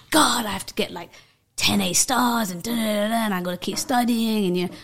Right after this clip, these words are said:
I was that chubby child with a moustache and everything, with braces, just studying away completely.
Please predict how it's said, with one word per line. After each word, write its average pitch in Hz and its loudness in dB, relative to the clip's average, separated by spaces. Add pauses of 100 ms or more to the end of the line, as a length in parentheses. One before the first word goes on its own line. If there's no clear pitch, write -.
(140)
I 233 0
was 226 2
that 185 0
chubby 220 2
child 190 4
with 190 -2
a 214 0
moustache 190 0
and 196 -2
everything, 190 -2
with 202 -12
braces, 190 0 (360)
just - -4
studying 233 8
away 196 8
completely. 190 2